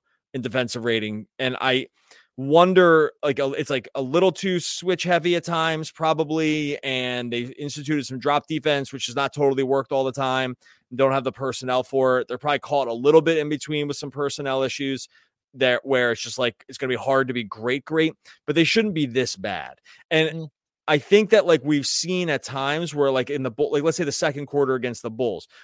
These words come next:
Speaker 1: where they got real feisty and just got real, like, after it.
Speaker 2: Mm-hmm.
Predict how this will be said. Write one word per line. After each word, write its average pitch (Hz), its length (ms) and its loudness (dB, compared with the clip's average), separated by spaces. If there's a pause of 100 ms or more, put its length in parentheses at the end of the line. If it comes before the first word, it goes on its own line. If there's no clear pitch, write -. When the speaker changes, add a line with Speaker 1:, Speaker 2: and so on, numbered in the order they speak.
Speaker 1:
where 139 120 4
they 143 80 4
got 131 260 2
real 170 220 8
feisty 131 640 0 (420)
and 131 160 -4
just 127 280 -2
got 127 280 2
real, 143 540 4
like, 131 160 -4 (100)
after 117 440 -2
it. - 100 -18 (500)
Speaker 2:
Mm-hmm. 165 180 -8